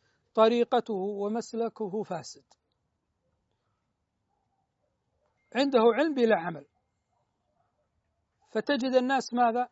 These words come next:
لا تأخذ منه، والناس ينظرون إليه لأنه يهون من ماذا؟ يهون من العمل. عنده أعمال، عنده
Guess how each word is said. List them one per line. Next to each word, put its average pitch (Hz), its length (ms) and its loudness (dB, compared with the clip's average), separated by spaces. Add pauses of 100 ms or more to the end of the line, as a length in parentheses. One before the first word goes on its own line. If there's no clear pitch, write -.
(120)
لا 269 160 0
تأخذ 208 380 -10
منه، 160 260 -18 (1400)
والناس 226 360 -4
ينظرون 247 500 -4
إليه 196 340 -6
لأنه 220 460 -6
يهون 233 420 -2
من 220 220 -4
ماذا؟ 208 320 -4 (800)
يهون 262 320 0
من 285 160 -2
العمل. 254 420 -6 (520)
عنده 233 420 -2
أعمال، 240 560 -2 (760)
عنده 226 260 -2